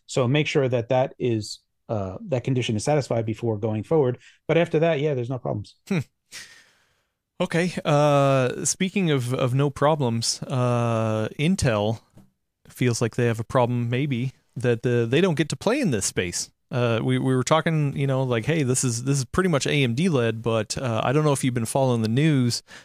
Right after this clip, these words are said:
Speaker 2: Uh,
Speaker 1: Mm-hmm.
Speaker 2: we last week went down to Intel Innovation where they, they took the, a lot of the wraps off of Meteor Lake, now called Intel Core Ultra processors. <laughs> Um, and, uh, one, one of the things that, that, that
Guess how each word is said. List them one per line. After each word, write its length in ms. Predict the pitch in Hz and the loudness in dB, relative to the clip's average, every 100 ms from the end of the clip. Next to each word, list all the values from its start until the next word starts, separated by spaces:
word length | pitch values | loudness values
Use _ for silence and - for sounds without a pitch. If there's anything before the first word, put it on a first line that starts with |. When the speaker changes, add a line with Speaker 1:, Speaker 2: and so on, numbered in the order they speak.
| _ | _
Speaker 2:
Uh, 160 | 120 110 | 0 2
Speaker 1:
Mm-hmm. 80 | 113 | 2
Speaker 2:
we 340 | 147 135 131 | 2 2 0
last 360 | 143 123 120 - | 0 0 0 -2
week 240 | 120 113 | -2 -2
went 160 | 117 113 | -4 -2
down 160 | 113 | -2
to 120 | 113 117 | 0 -2
Intel 300 | 117 117 107 | 0 0 0
Innovation 500 | 107 131 127 127 120 | 2 2 2 0 0
where 140 | 110 | 0
they, 280 | 104 104 101 | 2 0 0
they 340 | 113 104 101 131 - - | 0 0 0 -4 -14 -8
took 180 | 151 - - | -6 -6 -6
the, 280 | 113 104 101 - - - | -4 -4 -6 -14 -20 -4
a 40 | 120 | 2
lot 160 | 127 | 2
of 60 | 117 | 2
the 80 | 113 | 2
wraps 340 | 113 120 - | 2 2 0
off 160 | 117 110 | 0 -2
of 140 | 107 | -2
Meteor 340 | 113 110 104 | -2 0 0
Lake, 400 | 104 131 131 - - 127 | 2 2 0 -6 -16 -6
now 160 | 107 107 | -4 -2
called 380 | 113 107 101 - _ - - | -4 -4 -6 -12 _ -16 -2
Intel 400 | 113 113 110 101 | -2 0 -2 -2
Core 300 | - 113 110 | -2 -2 -2
Ultra 260 | 107 - | -2 -6
processors. 680 | - 117 117 - 120 127 123 _ - - - | -4 -2 -2 -4 -6 -8 -8 _ -20 -20 -8
<laughs> 340 | 120 110 - 143 | -6 -4 -6 -2
Um, 460 | 127 113 104 98 - - - _ - | 0 2 0 -4 -10 -20 -20 _ -2
and, 400 | 127 123 120 117 | 0 0 0 0
uh, 420 | 113 110 107 110 | 0 0 0 0
one, 320 | 117 143 139 | 0 0 0
one 140 | 151 | 0
of 60 | 180 | 0
the 100 | 127 | 0
things 300 | 139 127 120 | 0 0 2
that, 320 | 113 107 - | 2 0 -2
that, 240 | 104 101 - | -2 -2 -2
that 260 | 117 101 | -4 -4